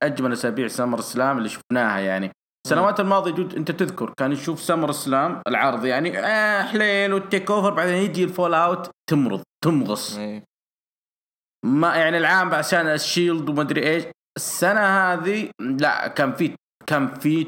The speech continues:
Speaker 1: ترتيب، كان واضح إن في خطة، وات next، واضح إنه إيش عندنا، clash أوف تشامبيونز، وش بنسوي.
Speaker 2: إيه.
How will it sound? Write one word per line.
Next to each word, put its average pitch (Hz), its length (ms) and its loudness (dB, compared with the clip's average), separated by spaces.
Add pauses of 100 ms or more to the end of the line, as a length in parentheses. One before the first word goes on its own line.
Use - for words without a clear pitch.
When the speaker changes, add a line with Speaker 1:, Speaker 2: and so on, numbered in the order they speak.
Speaker 1:
ترتيب، 127 680 -2
كان 85 340 -6
واضح 131 340 0
إن 147 60 -2
في 151 140 -4
خطة، - 360 -4
وات 127 380 0
next، 165 460 -2
واضح 113 540 0
إنه 147 120 0
إيش 143 160 -4
عندنا، 147 380 0
clash 139 340 -2
أوف 143 100 -6
تشامبيونز، 165 440 0
وش 127 120 -10
بنسوي. 123 580 -2 (380)
Speaker 2:
إيه. 113 280 -14